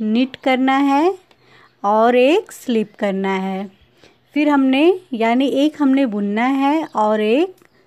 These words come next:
स्लिप करना है। ऐसे ही करते हुए हमें देखिए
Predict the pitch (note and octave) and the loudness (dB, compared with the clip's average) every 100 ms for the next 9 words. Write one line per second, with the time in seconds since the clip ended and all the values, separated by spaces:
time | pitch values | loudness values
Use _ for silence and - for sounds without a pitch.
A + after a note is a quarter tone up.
0 | _ - A3 G#3 - G3 F#3 F#3 G3+ - | _ -8 -6 -6 -8 -6 -4 -4 -6 -4
1 | C4+ C#4+ C#4 D#4+ D#4+ A#3 G3+ - A#3+ A#3 | -2 0 2 2 2 0 -4 -4 -2 -2
2 | G#3+ G#3+ A3+ A3 G3+ G3 A3 C#4 G#3+ G3+ | -2 -2 -2 -4 -4 -6 -4 -4 -4 -8
3 | - G#3 G3+ B3+ F4 | -12 -10 -4 -2 -4